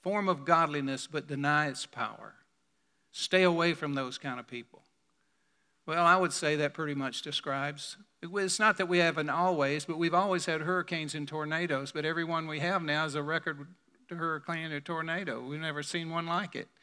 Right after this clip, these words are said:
There's never been a flood like the Houston flood. There's never been a tornado that covered the whole state of Florida and took, took it all down.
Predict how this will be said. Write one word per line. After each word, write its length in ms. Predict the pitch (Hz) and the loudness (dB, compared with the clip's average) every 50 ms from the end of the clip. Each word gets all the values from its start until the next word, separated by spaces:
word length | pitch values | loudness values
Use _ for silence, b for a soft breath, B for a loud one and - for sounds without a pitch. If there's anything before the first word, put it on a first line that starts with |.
| b b b b | b b b b
There's 120 | 143 147 | -6 -2
never 160 | 151 151 156 | -2 -2 0
been 160 | 156 165 160 | -2 -2 -4
a 40 | 156 | -4
flood 300 | 143 - 170 165 165 165 | -4 -4 -2 0 0 0
like 200 | 170 160 160 143 | 0 0 -2 0
the 100 | - 160 | -2 -6
Houston 400 | 143 180 180 175 - - 139 127 | -4 -2 -2 -2 -2 -4 -8 -8
flood. 260 | - - 131 123 120 | -8 -8 -8 -8 -8
There's 200 | 120 127 139 - | -8 -10 -10 -8
never 180 | - 147 147 151 | -6 -4 -4 -4
been 180 | 151 160 156 156 | -4 -4 -4 -2
a 160 | 156 151 147 B B B B B B B B B B B B B B | -4 -4 -6 B B B B B B B B B B B B B B
tornado 520 | - - 165 160 156 160 165 165 160 165 156 | -6 -2 -2 0 2 4 4 4 2 0 0
that 200 | 143 151 143 - | 0 -2 -2 -2
covered 340 | - 170 165 147 160 151 139 | -2 -2 0 0 -2 -2 -2
the 80 | 143 | -2
whole 420 | 135 - - - 175 170 170 170 170 | -4 -4 -4 -2 0 0 2 0 0
state 380 | - - - - 165 165 165 | -2 -4 -2 -2 -2 -2 -2
of 80 | 160 151 | -4 -4
Florida 520 | - 170 160 160 160 151 139 135 135 117 - _ _ _ b b b b b b b b b b b | -4 -4 -4 -2 -2 -2 -4 -6 -8 -10 -12 _ _ _ b b b b b b b b b b b
and 140 | - 147 139 | -14 -12 -6
took, 220 | - 160 160 143 - - 156 147 | -4 -4 -6 -6 -8 -14 -16 -8
took 180 | - 160 151 147 | -6 -6 -4 -2
it 120 | 143 143 | -2 -2
all 220 | 147 156 165 160 | 0 -2 -2 -4
down. 360 | 151 143 139 131 123 120 117 | -4 -4 -6 -6 -6 -8 -10